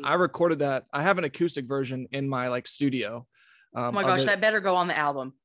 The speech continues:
Speaker 1: Yeah, I think it, I think I'm gonna put the acoustic version on the album, but, and then I,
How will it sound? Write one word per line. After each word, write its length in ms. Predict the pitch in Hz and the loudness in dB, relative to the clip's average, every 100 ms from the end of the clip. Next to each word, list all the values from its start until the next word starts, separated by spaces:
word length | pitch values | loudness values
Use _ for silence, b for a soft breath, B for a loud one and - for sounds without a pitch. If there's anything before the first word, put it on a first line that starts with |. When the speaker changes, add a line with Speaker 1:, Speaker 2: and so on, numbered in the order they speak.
| _ | _
Speaker 1:
Yeah, 200 | 147 151 | 2 4
I 60 | 143 | 2
think 220 | 196 185 | 2 2
it, 80 | 131 | 0
I 60 | |
think 180 | 135 190 | 0 -2
I'm 60 | 190 | 0
gonna 140 | 185 | 0
put 200 | - 175 - _ | -2 -6 -6 _
the 120 | 147 | -4
acoustic 420 | 139 - 156 147 120 | -4 0 -2 -2 -2
version 280 | 139 127 | -2 -2
on 80 | 131 | -4
the 100 | 127 | -4
album, 400 | 131 127 127 127 | -2 -2 -2 -2
but, 260 | 139 135 - b b b - | 0 0 -2 b b b -4
and 100 | 143 | 0
then 100 | 165 | 4
I, 160 | 160 | 4